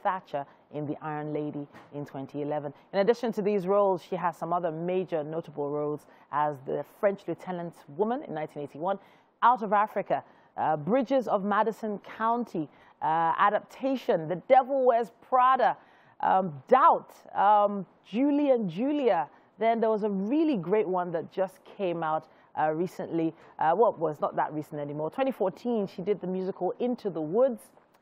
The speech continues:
And of course, Mamma Mia. Amazing stuff. Uh, the one I watched last was, uh, from twenty seventeen's The Post. And she's particularly renowned for her ability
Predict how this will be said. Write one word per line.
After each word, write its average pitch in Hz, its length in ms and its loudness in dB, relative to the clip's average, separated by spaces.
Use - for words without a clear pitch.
And 285 300 0
of - 140 -2
course, 294 340 6
Mamma 294 580 2
Mia. 294 640 2
Amazing 185 540 -2
stuff. 175 260 0
Uh, 196 160 6
the 202 100 0
one 339 240 2
I 175 280 2
watched 170 380 -4
last 165 380 0
was, 160 300 -4
uh, 151 100 -2
from 156 160 -12
twenty 175 220 -6
seventeen's 160 560 -10
The 151 60 -8
Post. 185 420 0
And 180 100 -8
she's 185 160 -10
particularly 311 640 -4
renowned 226 640 -4
for 185 140 -6
her 175 100 -4
ability 233 520 -6